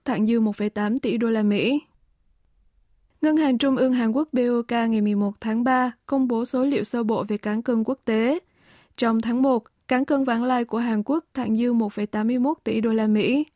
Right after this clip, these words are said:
đạt thặng dư hai mươi mốt tháng liên tiếp kể từ tháng năm năm hai nghìn không trăm hai mươi.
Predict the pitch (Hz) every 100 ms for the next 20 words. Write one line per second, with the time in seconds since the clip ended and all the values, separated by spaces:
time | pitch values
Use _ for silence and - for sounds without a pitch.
0 | - 262 254 247 226 247 254 247 233 226
1 | 247 302 254 226 254 247 226 294 - -
2 | - 226 214 226 233 247 226 214 214 226
3 | 220 202 220 214 220 214 226 226 233 233